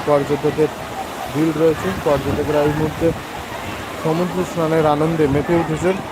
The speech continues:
সেই দৃশ্যই সরাসরি লাইভের মাধ্যমে তুলে ধরেছি।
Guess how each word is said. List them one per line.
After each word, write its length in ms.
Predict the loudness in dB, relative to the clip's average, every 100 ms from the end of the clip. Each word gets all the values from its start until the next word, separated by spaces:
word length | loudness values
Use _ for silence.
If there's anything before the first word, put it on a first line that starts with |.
| -8 -8 -6 -6 0
সেই 140 | 2 2
দৃশ্যই 380 | 0 2 2 2 2
সরাসরি 440 | 2 2 2 0 0 -2 -6 -8 -8 -6 -6 -6 -4 0
লাইভের 300 | 0 2 0
মাধ্যমে 300 | 0 0 0 0
তুলে 160 | 0 2
ধরেছি। 280 | 4 2 2